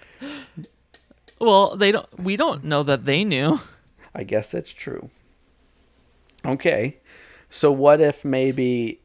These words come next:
Speaker 2: what if maybe he didn't kill anyone, but he did cause a disaster?
Speaker 1: Well, why did you get banned from your town when you were banned for being clumsy?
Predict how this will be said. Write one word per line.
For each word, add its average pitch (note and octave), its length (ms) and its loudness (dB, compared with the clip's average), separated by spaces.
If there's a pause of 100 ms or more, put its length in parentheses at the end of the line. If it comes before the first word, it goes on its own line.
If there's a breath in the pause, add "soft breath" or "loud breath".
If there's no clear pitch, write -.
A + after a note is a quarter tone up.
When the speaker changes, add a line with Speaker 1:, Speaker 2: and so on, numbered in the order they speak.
(140)
Speaker 2:
what D3 200 4
if F#3 220 -4
maybe C3+ 720 -2 (280)
he C3 140 -4
didn't E3+ 360 2
kill D#3 260 2
anyone, G2 440 -2
but G#2 140 -2
he A#2 80 -2
did C#3+ 320 -2
cause B2+ 360 2
a A2 60 -4
disaster? G2 680 -8
Speaker 1:
Well, G3+ 300 -2
why G3+ 300 2
did A#3 220 -6
you F#3+ 140 -4
get E3+ 180 -2
banned D3+ 240 -4
from C#3 160 -8
your C#3 180 -2
town - 420 -10
when C3 300 -8 (640)
you C#3 340 -8
were B2 280 -6 (100)
banned B2 240 -6
for - 100 -12
being - 200 -12
clumsy? - 480 -14